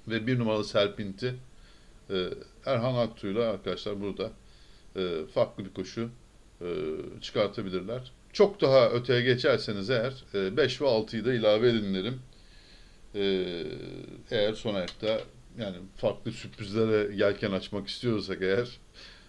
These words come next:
e, hatta Hollywood Girl bile arkadaşlar burada. O zaman gelir. Ama dediğim gibi, e, ekip bizim çalışmasında dokuz ve onun çok iyi koşacağını söylüyor. Bilhassa ekürlerden Mistadaş,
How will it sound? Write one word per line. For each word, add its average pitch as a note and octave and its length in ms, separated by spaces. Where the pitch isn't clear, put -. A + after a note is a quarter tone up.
e, G2 300
hatta A2 220
Hollywood A2+ 520
Girl B2+ 280
bile G2+ 120
arkadaşlar F#2+ 500
burada. G2+ 240
O G#2 60
zaman G2 220
gelir. F#2+ 120
Ama C#3 180
dediğim C#3+ 240
gibi, B2+ 380
e, G#2+ 340
ekip C3 260
bizim A2 280
çalışmasında A#2 800
dokuz B2+ 320
ve A#2 80
onun B2 280
çok B2+ 280
iyi A2+ 80
koşacağını G2+ 460
söylüyor. F#2+ 440
Bilhassa A2 300
ekürlerden G#2+ 540
Mistadaş, G#2+ 600